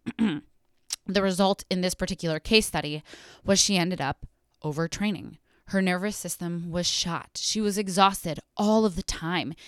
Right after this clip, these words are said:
She may have started out feeling energized because she was moving more than she had been,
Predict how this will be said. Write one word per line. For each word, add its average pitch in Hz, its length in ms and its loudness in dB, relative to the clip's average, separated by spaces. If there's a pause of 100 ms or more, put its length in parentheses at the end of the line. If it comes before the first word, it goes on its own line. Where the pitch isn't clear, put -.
(260)
She - 260 0
may 208 200 4
have 226 120 2
started 214 260 0
out 190 240 2
feeling 190 380 0
energized 202 640 -2
because 180 240 -4
she - 120 -6
was 156 220 -6
moving 175 600 0
more 196 280 0
than 226 160 -6
she 170 200 -6
had 160 260 -4
been, 294 240 -2